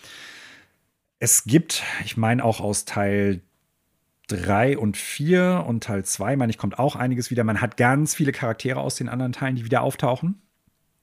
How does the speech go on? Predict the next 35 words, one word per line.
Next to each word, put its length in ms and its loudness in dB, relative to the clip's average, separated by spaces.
Man 200 -2
hat 120 4
zwar 180 2
auch 120 0
neue 280 2
Teile, 280 -4
man 120 -2
hat 140 -2
im 80 -8
Prinzip 400 -8
neben 220 0
LeChuck 500 -4
noch 200 -2
drei 300 -4
neue 320 0
Antagonisten. 840 0
Ähm, 920 2
zumindest 340 -4
ist 120 -8
mir 80 -2
jetzt 100 -6
gerade 180 -4
nicht 120 -6
geläufig, 380 -4
dass 180 -8
die 100 -8
früher 340 -4
schon 120 -6
mal 80 -2
vorgekommen 500 -2
sind, 200 -2
die 100 6
auch 180 2
gut 140 0
funktionieren. 640 0